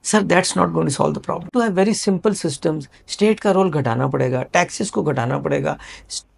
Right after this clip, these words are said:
नॉन, जो स्टेट एंटरप्राइजेज हैं, जिनकी ज़रूरत नहीं है, across the board आप कॉस्ट को देखें, इससे कम तो कोई चीज़ नहीं भेजनी चाहिए,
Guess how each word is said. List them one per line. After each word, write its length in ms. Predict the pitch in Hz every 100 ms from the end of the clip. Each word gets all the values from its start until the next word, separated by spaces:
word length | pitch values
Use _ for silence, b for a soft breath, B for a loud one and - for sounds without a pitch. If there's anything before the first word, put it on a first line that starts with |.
| _ -
नॉन, 440 | 190 208 233 220 -
जो 160 | 190 214
स्टेट 300 | - 220 208
एंटरप्राइजेज 600 | 202 202 202 202 185 202
हैं, 120 | 208
जिनकी 260 | 185 170 180
ज़रूरत 360 | 143 135 139
नहीं 100 | 151
है, 80 | 143 B B B -
across 360 | 202 220 -
the 100 | 220
board 200 | 190 220
आप 160 | 214 -
कॉस्ट 280 | 185 180 -
को 100 | 208
देखें, 320 | 170 160 196
इससे 200 | 175 -
कम 180 | - 175
तो 100 | 180
कोई 160 | 180 175
चीज़ 240 | 185 143
नहीं 100 | 160
भेजनी 280 | 139 135 139
चाहिए, 240 | 143 143